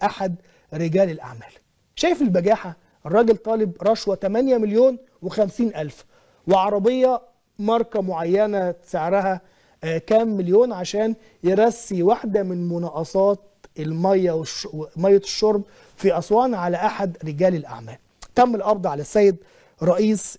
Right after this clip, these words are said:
ال-، ال-، ال-، الشركة والموظف بإدارة العقود والمحاسب والممثل القانوني للجمعية التعاونية للإنشاء والتعمير في أسوان وأحد المهندسين ومالك شركة اسمها شركة سكاي للمقاولات،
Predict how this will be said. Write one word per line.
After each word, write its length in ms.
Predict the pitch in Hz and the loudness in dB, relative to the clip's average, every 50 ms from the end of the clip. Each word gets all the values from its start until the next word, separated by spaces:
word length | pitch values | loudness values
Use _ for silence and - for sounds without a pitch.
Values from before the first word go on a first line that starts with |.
| _ - | _ -8
ال-، 280 | 156 151 151 147 147 143 | -6 -6 -4 -4 -4 -4
ال-، 420 | 131 123 135 139 131 131 - - | -4 -4 -8 -8 -8 -10 -8 -8
ال-، 300 | 147 139 135 135 127 120 | -8 -8 -8 -8 -8 -6
الشركة 520 | 135 - - - 240 240 233 - 240 233 233 _ _ _ _ _ _ _ _ _ _ _ _ | -4 0 4 4 4 4 2 -4 -8 -8 -8 _ _ _ _ _ _ _ _ _ _ _ _
والموظف 640 | 151 175 190 190 190 185 196 220 226 190 175 196 190 | 0 0 0 2 2 2 4 4 2 2 0 -2 -2
بإدارة 540 | 170 156 147 143 160 185 208 214 208 202 _ - - | -2 -4 -8 -6 -2 2 2 2 2 0 _ -8 -4
العقود 600 | 180 175 156 170 175 - - 233 233 233 233 - _ _ _ _ _ _ _ _ - | -2 0 0 0 -2 0 0 2 2 2 0 -6 _ _ _ _ _ _ _ _ 0
والمحاسب 760 | 165 180 196 190 190 196 - - 220 226 226 - - 196 170 | 2 2 2 4 2 0 0 2 2 2 2 0 -2 -4 -2
والممثل 580 | 180 185 180 180 180 180 202 220 214 - 208 | -2 -2 -2 0 0 0 0 0 0 -2 -4
القانوني 520 | 190 185 175 _ 170 175 190 208 220 208 196 | -4 -4 -4 _ -2 -2 0 0 0 0 0
للجمعية 500 | 180 170 156 160 165 170 160 180 214 214 | -2 -2 -2 -4 -4 -2 0 2 2 2
التعاونية 720 | 208 208 - 185 156 160 160 165 175 190 208 202 190 202 _ _ _ _ _ _ _ _ | 0 0 -8 -6 -6 -4 -4 -2 0 0 0 0 0 -2 _ _ _ _ _ _ _ _
للإنشاء 600 | 151 156 165 170 175 175 160 - 202 214 202 170 | -6 -4 -2 0 -2 -2 0 2 2 2 2 2
والتعمير 480 | 180 175 - - 175 147 160 180 196 208 | -2 -4 -2 -6 -6 -4 0 2 2 2
في 260 | - - 185 175 139 | 0 0 -6 -6 -6
أسوان 380 | 143 - 185 196 220 226 220 208 _ _ _ _ _ _ _ _ | -6 -2 2 4 4 4 2 -4 _ _ _ _ _ _ _ _
وأحد 560 | 147 156 175 180 180 190 214 - - 214 185 | -2 0 0 2 2 0 -4 -2 -4 -4 -4
المهندسين 760 | 190 180 180 175 170 175 170 160 165 156 - 214 214 214 208 - _ _ _ _ _ _ _ | -4 -4 -4 -4 -4 -4 -4 -4 -6 -4 -2 0 0 0 0 -2 _ _ _ _ _ _ _
ومالك 720 | 151 160 170 175 175 180 190 220 247 269 269 269 262 - | -4 0 0 2 2 4 4 4 4 4 2 0 -2 -4
شركة 460 | - - - - 247 247 247 - - 208 | -6 -8 2 2 2 2 2 -4 -8 -8
اسمها 420 | - - 196 214 220 202 208 196 | -8 -8 -6 -4 -2 -2 -2 -2
شركة 360 | 170 - - 220 190 - 208 165 - | 0 0 0 0 0 -2 -12 -12 -12
سكاي 360 | - - - - 214 214 202 | -16 -10 0 2 2 2 2
للمقاولات، 720 | 185 180 175 170 165 151 139 156 165 185 196 208 202 _ | 0 -2 -4 -4 -6 -6 -4 -2 0 2 2 2 2 _